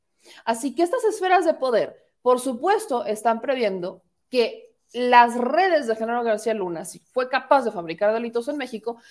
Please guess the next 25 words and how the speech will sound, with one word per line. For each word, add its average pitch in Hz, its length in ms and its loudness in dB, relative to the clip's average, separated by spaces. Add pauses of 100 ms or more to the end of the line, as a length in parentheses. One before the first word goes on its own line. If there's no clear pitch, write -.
(120)
pues 269 140 -2
tenemos 349 300 2
que 339 100 0
prevenir 269 320 -2
cualquier 285 400 2
cosa 269 400 -2 (200)
porque 233 560 0
él 277 420 4
ha, 247 340 -2 (240)
va 311 80 6
inter-, 320 300 0
haya 330 180 2
interferido. 226 680 -4 (960)
Lo 247 260 4
ha 247 140 4
hecho, - 280 -6 (160)
lo 226 220 2
ha 254 160 8
hecho, 330 240 2
tiene 247 240 -8
antecedentes 302 720 -2 (400)
y 262 120 0
entonces 339 680 0
aquí 262 300 -4
queda, 349 420 -2